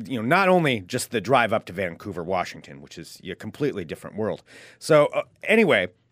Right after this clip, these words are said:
assuming that they don't do that, I'm gonna be staying down there in the basement. The other thing is,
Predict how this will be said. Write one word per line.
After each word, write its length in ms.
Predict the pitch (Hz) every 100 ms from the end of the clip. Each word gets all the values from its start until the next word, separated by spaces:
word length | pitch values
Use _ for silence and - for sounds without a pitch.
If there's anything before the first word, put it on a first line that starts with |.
| _ _ _ _
assuming 440 | 135 - 247 262 226
that 100 | 156
they 80 | 131
don't 180 | 123 101
do 160 | 110 92
that, 240 | 85 -
I'm 80 | 123
gonna 120 | 139
be 80 | 123
staying 340 | - 147 123 117
down 240 | 110 107
there 320 | 104 92 95 _ _ _ -
in 100 | 107
the 60 | 101
basement. 400 | 156 165 110 90
The 100 | 170
other 180 | 269 262
thing 300 | 160 113 110
is, 260 | 110 -